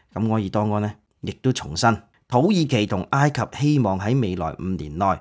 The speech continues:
將呢個貿易額提高到五十到一百五十億。埃爾多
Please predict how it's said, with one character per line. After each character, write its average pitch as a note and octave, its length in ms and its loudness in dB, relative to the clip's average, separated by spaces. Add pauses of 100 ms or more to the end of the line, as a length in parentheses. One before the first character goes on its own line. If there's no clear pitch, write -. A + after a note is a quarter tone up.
(260)
將 F#3 460 8
呢 F3+ 100 2
個 C3 120 2
貿 G#2+ 280 2
易 G#2 100 -2
額 A2+ 300 0
提 D#2+ 380 -10
高 D3 260 4 (240)
到 A#2 120 2
五 A2 340 0
十 A#2 220 2
到 G#2 120 0
一 A2+ 100 0
百 A2+ 260 -4
五 G2 40 -6
十 - 140 -10
億。 A#2+ 80 4
埃 - 440 0
爾 A3+ 160 10
多 G#3 100 10